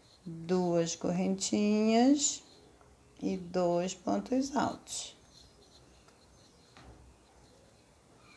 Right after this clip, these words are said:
Dois pontos altos,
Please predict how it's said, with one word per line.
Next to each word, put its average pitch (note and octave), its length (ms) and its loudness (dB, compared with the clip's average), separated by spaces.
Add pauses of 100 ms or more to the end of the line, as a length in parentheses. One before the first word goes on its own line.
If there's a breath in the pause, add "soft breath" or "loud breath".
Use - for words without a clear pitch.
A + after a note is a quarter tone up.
(1400)
Dois - 460 -4
pontos A3 540 -6
altos, - 600 -10